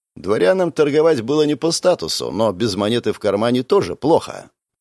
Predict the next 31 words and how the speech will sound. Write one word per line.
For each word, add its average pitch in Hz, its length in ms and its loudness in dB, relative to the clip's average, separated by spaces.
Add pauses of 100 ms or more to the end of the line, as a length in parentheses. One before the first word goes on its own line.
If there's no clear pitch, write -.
(180)
Остается 180 600 2
только 196 300 2
сваливать 156 460 2
все 151 220 0
на 165 100 2
подставного 117 600 -2
слугу. 165 520 -2 (340)
И, 107 100 -4
судя 110 280 0
по 107 140 -2
розовым 104 360 0
щекам 104 460 -2
оного, 151 440 4 (180)
торговля 120 500 0
шла 151 340 0
не 135 120 -2
так - 220 -6
уж 104 140 -8
и 175 40 -6
плохо. 127 480 -2 (540)
На 98 220 0
вид 208 220 -2
мужичок 156 520 0
был 143 220 0
ровесник 143 480 0
хозяина, 71 720 -4
спокоен, 165 560 0
как 120 180 -2
хомяк 127 380 -2
в 95 40 -8
норе, 98 320 -4